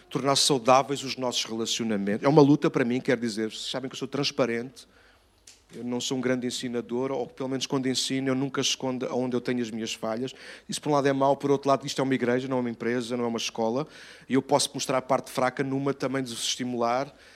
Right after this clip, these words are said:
e nós nos identificarmos juntos uns com os outros e nos apoiarmos juntos. Eu tenho dificuldade com isso, é um facto.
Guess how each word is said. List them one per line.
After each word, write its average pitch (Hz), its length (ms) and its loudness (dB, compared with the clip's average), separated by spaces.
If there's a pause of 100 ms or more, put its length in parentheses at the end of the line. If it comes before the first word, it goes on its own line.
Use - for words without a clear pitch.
(180)
e 123 60 -4
nós 135 220 0
nos 131 120 -2
identificarmos 139 540 0
juntos 143 220 0
uns 131 120 0
com 139 120 0
os 123 80 0
outros 147 160 0
e - 20 -2
nos 147 160 0
apoiarmos 151 480 4
juntos. 101 340 -6
Eu 151 60 0
tenho 151 160 4
dificuldade 139 600 -2
com 139 180 0
isso, 151 180 0
é 147 40 4
um 143 100 -2
facto. 127 460 -2